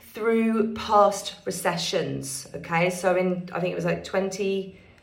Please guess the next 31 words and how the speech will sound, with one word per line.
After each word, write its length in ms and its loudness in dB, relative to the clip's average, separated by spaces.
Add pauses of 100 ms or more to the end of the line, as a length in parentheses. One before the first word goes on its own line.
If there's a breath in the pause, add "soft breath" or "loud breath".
(720 loud breath)
two 140 -6
thousand 260 2
eight, 160 4
two 140 -2
thousand 260 2
nine, 400 6
and 100 -2
twenty 380 0
eighteen 640 2
recessions, 1040 0 (440 loud breath)
yoga 560 4
continued 580 0
to 100 -8
grow. 480 -2 (500 loud breath)
And 160 2
the 100 6
reason 520 6
for 160 -2
that, 680 4
I 80 2
mean, 220 2
what's 180 4
the 140 -2
reason 400 0
for 80 -10
that? 360 -4 (280)
Because 320 -2
you 160 0
might 240 2
be 80 -4
thinking, 800 -2